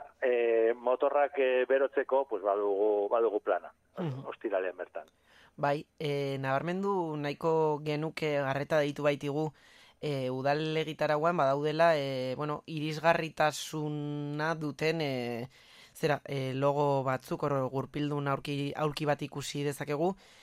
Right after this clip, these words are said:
Speaker 2: eta, bueno, ba, programatutako hainbat ekitalditan, eh, hor, bueno, ba, ezgaitasuna duten pertsonei, eh, edo pertsonentzat moldatutako egitarauak, edo behintzat irisgarritasuna bermatuko dela.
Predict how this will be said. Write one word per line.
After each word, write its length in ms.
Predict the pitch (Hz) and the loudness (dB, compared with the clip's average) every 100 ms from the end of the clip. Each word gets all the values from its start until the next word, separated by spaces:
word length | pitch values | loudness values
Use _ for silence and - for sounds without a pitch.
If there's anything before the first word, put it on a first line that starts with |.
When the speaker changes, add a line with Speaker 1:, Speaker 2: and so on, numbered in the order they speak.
| - | -16
Speaker 2:
eta, 180 | - 143 | -8 -2
bueno, 180 | 143 160 | 0 0
ba, 180 | 143 135 | 0 -2
programatutako 960 | 143 131 143 151 143 147 139 156 147 | 0 0 0 -2 -2 -2 0 0 2
hainbat 320 | 147 147 143 151 | 4 4 2 0
ekitalditan, 640 | 143 147 139 135 151 160 | -4 0 0 2 2 2
eh, 200 | 143 131 | 0 -2
hor, 340 | 139 151 139 - | -2 -2 -4 -6
bueno, 240 | 143 160 | -6 -4
ba, 400 | 147 127 131 131 | -2 -2 -2 -4
ezgaitasuna 500 | 143 - 139 139 151 | -6 -4 -2 -2 -2
duten 240 | 147 151 147 | -2 -2 -2
pertsonei, 880 | 147 - 151 147 143 143 165 160 143 | -2 -4 -4 -2 -2 -2 -2 0 0
eh, 220 | 131 120 - - - - - - - | 0 -2 -6 -14 -20 -20 -20 -20 -10
edo 160 | - 151 | -2 0
pertsonentzat 400 | 143 160 156 175 | 2 0 2 2
moldatutako 800 | 175 143 151 156 143 139 135 135 | 2 0 0 0 2 2 0 2
egitarauak, 720 | 135 139 139 139 135 147 170 | 2 0 -2 0 2 4 4
edo 140 | 156 139 | 4 0
behintzat 280 | 143 175 165 | 0 -2 0
irisgarritasuna 840 | 147 147 143 151 143 147 143 160 | 0 0 2 0 0 -4 0 2
bermatuko 420 | 156 156 160 123 | 2 0 -4 0
dela. 220 | 135 135 | 0 0